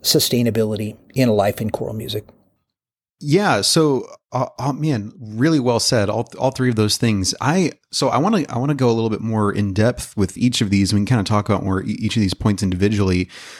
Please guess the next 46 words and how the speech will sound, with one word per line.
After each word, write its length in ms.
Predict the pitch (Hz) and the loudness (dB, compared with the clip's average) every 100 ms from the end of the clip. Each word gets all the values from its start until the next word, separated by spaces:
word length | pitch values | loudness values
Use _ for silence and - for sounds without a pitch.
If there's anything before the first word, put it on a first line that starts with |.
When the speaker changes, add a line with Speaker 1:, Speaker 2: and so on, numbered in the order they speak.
| - | -4
Speaker 2:
Um, 400 | 113 110 101 95 | 0 2 2 0
Speaker 1:
Sure. 140 | - 117 | 0 0
Speaker 2:
I 100 | - | -2
th-, 140 | - - | -4 -6
I 120 | 143 | -4
think 220 | - 147 | -2 -2
it 60 | 113 | 0
might 180 | 117 | 0
be 60 | 110 | 0
a 40 | |
good 100 | 107 | 0
idea 240 | 110 98 113 | 0 0 0
to 100 | 104 | 0
actually, 340 | 113 - 113 | -2 -4 -6
I 60 | - | -4
kinda 200 | - 170 | -2 0
wanna 220 | 202 98 | 0 0
start 440 | - - 120 127 - | -2 0 0 0 -4
with 560 | 104 131 135 - - _ - | -2 0 0 -2 -16 _ -6
excellence, 600 | 120 - - 87 95 - | -4 -2 -2 -2 -6 -6
because 320 | 117 127 110 | -2 0 2
I 120 | 113 | 2
feel 280 | 120 175 190 | 0 -2 0
like 280 | 143 107 - | 0 -2 -2
out 140 | 107 | 0
of 140 | 104 110 | 0 0
all 140 | 113 | 2
the 140 | 113 | 2
things 320 | 101 117 123 110 | 0 0 0 0
you 120 | 107 | 0
mentioned, 540 | 104 120 - 110 101 - - - - | 2 0 0 -2 -4 -8 -20 -20 -10
that 420 | 104 113 175 - | -2 0 2 0
is 180 | 123 113 | -2 0
the 100 | 113 | -2
one 720 | 101 113 113 113 110 107 110 | 0 2 4 4 2 0 0
that 200 | 104 101 | 0 0
is 180 | 92 | -2
the 380 | 104 95 90 85 - | -4 -4 -4 -6 -8
kind 200 | 120 143 | -4 -2
of 80 | |
the 80 | 113 | -2
foundation 1160 | - 113 110 101 90 104 113 - 95 90 87 92 - - _ _ | -2 0 0 0 0 2 2 2 0 0 -4 -10 -16 -20 _ _
of 140 | 104 107 | -2 2
everything 520 | 117 117 107 98 101 | 2 0 0 0 2
else. 340 | 104 90 - | 2 2 -2
'Cause 340 | - 104 95 | 0 0 0